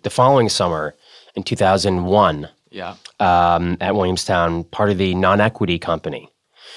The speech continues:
Speaker 1: which was where you, it's another great summer, where you play small parts in the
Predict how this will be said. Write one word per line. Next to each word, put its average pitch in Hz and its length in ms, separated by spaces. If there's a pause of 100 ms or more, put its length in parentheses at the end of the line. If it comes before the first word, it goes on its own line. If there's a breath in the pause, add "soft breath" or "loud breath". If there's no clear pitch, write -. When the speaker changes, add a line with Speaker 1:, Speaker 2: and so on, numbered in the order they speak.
(220 loud breath)
Speaker 1:
which 104 240
was 92 580
where 104 160
you, 95 580
it's - 160
another 104 260
great 85 300
summer, 80 340 (240)
where 101 140
you 101 100
play 107 260
small 101 400
parts 101 480
in 98 100
the 95 180